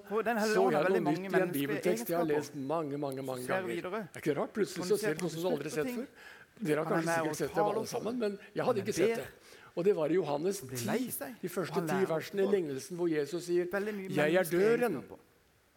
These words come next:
Speaker 2: inn til fårene.»
Speaker 1: Så det
Speaker 2: Eller
Speaker 1: å likestille med
Speaker 2: porten,
Speaker 1: følgeriet
Speaker 2: som
Speaker 1: fra
Speaker 2: det står nå i
Speaker 1: raskommunitet
Speaker 2: nye oversettelse.
Speaker 1: til tet og en gjeng med gaver
Speaker 2: Det er
Speaker 1: som
Speaker 2: et
Speaker 1: ikke alle
Speaker 2: viktig
Speaker 1: forstår
Speaker 2: poeng
Speaker 1: helt
Speaker 2: i
Speaker 1: av.
Speaker 2: denne lignelsen som jeg ikke hadde sett før.
Speaker 1: Det er
Speaker 2: Også hyrdene,
Speaker 1: litt feil.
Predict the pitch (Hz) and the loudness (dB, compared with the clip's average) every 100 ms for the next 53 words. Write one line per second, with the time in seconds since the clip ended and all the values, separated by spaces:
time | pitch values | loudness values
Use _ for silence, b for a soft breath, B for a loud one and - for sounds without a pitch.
0 | _ _ - 139 - 165 160 135 - - | _ _ -10 -8 -2 -2 -2 -4 -18 -20
1 | _ _ _ _ _ - 127 127 131 117 | _ _ _ _ _ -8 -6 -4 -4 -6
2 | - _ - 143 - 196 180 180 233 233 | -8 _ -8 -2 0 0 -2 -6 -8 -6
3 | 202 175 190 160 220 185 170 165 180 180 | -2 2 2 2 0 2 0 2 2 2
4 | 160 156 156 - 147 127 143 170 160 185 | 2 0 2 2 2 0 -4 -4 -4 -2
5 | 196 185 156 147 143 165 156 143 143 160 | -4 -4 -6 -4 -2 -2 -2 0 0 2
6 | 175 214 214 233 139 135 208 240 220 185 | 4 4 2 -2 0 -2 0 2 4 4
7 | 185 226 202 202 190 151 - 185 208 - | 4 4 4 2 2 0 -4 -2 0 2
8 | 160 165 156 143 170 170 151 226 214 208 | -2 -2 -4 -4 -6 -6 0 2 4 4
9 | 202 196 185 160 - 185 - 226 - 233 | 4 2 0 -2 0 2 2 0 2 0
10 | 185 156 196 247 202 156 | 0 0 0 0 -4 -6